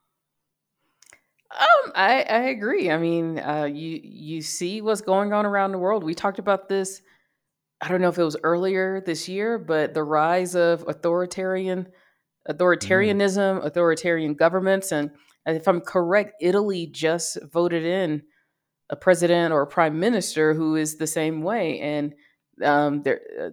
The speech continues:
Speaker 1: I think she is pretty hardcore on, on being very authoritative on how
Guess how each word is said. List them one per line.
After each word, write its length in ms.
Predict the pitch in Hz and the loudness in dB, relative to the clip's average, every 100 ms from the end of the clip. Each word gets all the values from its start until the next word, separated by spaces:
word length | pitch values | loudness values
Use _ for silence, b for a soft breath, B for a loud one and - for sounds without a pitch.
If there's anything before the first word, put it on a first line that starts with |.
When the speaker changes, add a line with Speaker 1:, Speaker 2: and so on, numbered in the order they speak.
| - | -10
Speaker 1:
I 40 | 165 | -10
think 180 | 156 151 | -8 -10
she 220 | 165 185 | -8 -6
is 120 | 196 | -6
pretty 260 | - 214 180 | -4 -4 4
hardcore 680 | 180 196 - 185 262 - - _ _ _ _ _ - | 6 6 2 -2 -2 -4 -10 _ _ _ _ _ -2
on, 680 | 151 156 156 156 156 156 151 _ _ _ _ | 2 4 2 0 -2 -6 -12 _ _ _ _
on 280 | 143 151 147 | 0 2 2
being 280 | 151 151 160 | -2 -2 -2
very 300 | 147 156 165 | 0 0 0
authoritative 720 | 160 170 170 170 190 - 143 | -2 -2 -2 -2 -4 -4 -4
on 160 | 139 139 | -8 -8
how 440 | 143 147 160 160 | -6 -6 -6 -10